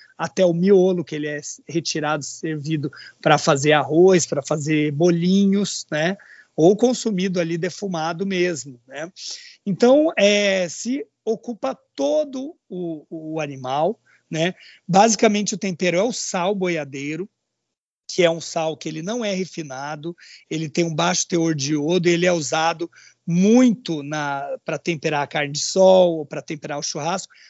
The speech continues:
Às vezes faz assim uma salmoura com esse sal e passa-se esse sal ali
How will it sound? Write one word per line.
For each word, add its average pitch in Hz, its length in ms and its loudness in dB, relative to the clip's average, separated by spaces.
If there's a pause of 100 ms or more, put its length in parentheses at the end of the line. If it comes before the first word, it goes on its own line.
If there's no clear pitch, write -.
Às 170 180 -6
vezes 208 200 2
faz 208 220 -2
assim 196 180 -8
uma 185 160 -4
salmoura 180 640 0
com 185 160 -8
esse - 180 -10
sal 180 460 -6 (240)
e 185 140 -2
passa-se 196 560 -2
esse 151 180 -8
sal 160 320 -2
ali 156 260 -4